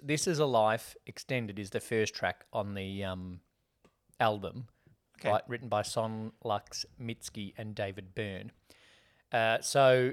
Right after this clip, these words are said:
Speaker 1: I feel like that's a credits one. But
Speaker 2: She's done some great songs, that Diane Warren.
Speaker 1: Oh, yeah, she's all right.
Speaker 2: Her first nomination was in nineteen eighty-seven
Speaker 1: Take My Breath Away.
Speaker 2: for
Speaker 1: Oh.
Speaker 2: Nothing's Gonna Stop Us Now from Mannequin.
Speaker 1: Oh, that's a great song.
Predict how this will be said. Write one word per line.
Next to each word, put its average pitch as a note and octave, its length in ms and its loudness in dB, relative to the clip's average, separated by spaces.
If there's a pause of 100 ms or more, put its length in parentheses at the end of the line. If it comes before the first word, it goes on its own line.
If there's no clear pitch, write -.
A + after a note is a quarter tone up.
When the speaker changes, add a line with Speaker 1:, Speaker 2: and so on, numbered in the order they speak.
(140)
Speaker 1:
I C3+ 80 6
feel D#3+ 220 2
like C3+ 160 4
that's A2 160 -2
a - 40 -10
credits - 340 -12
one. - 180 -16 (540)
But G#2 180 2
Speaker 2:
She's - 140 -4
done D3 180 0
some C#3+ 180 -2
great G#2+ 340 -4
songs, A2 420 -4
that G#2 120 -8
Diane G2+ 420 -4
Warren. G#2 400 -4 (880)
Speaker 1:
Oh, B3 60 -6
yeah, G3 100 -4
she's - 160 -6
all - 100 2
right. G#2 300 -2 (100)
Speaker 2:
Her B2+ 80 2
first C3+ 260 4
nomination A#2 440 2
was G#2+ 160 -2
in G#2 120 0
nineteen G#2 600 -2 (100)
eighty-seven G2 680 -2
Speaker 1:
Take G#2+ 220 -4
My G2 80 -6
Breath G#2 260 -4
Away. F#2+ 200 -4
Speaker 2:
for A2 180 2
Speaker 1:
Oh. G#2 40 4
Speaker 2:
Nothing's G#2 340 -2
Gonna G#2+ 220 -2
Stop - 280 0
Us G#2 160 -2
Now G#2 220 0
from G2+ 260 -4
Mannequin. G#2 460 -4
Speaker 1:
Oh, A2+ 40 -14
that's - 160 -20
a B2+ 40 -20
great G#2 300 -12
song. - 160 -18